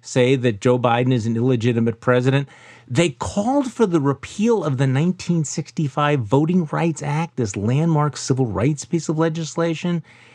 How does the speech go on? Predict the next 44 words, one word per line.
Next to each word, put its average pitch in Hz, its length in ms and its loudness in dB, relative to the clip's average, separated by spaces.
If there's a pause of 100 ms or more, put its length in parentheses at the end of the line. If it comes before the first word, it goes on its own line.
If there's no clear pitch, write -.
(260)
And 160 220 2
this 208 180 2
is 247 140 2
just 190 240 0
a 156 60 2
warm 147 500 2
up 101 260 -4
for 117 640 0 (460)
what 117 120 2
I 143 80 4
said, 143 220 2
you 127 200 -2
know, 117 80 2
what 107 200 0
history 156 280 0
may 123 180 2
remember 120 440 2
as 110 160 0
the 107 80 0
main 120 300 2
event, 101 800 0
you 110 100 -4
know, 101 160 0
talking 113 440 -2
about 101 280 -2
nullification 120 1200 0 (440)
and 117 440 0
secession. 143 920 -2 (100)
This 101 380 -6
is 120 80 -4
one 131 140 0
of 131 60 0
the 139 40 2
resolutions. 147 560 0
"Texas - 420 -4
retains 123 380 0
the 127 80 0
right 113 220 0
to 120 100 -8
secede 120 500 -2
from 147 160 -2
the 127 60 2
United 117 360 0
States, 139 340 0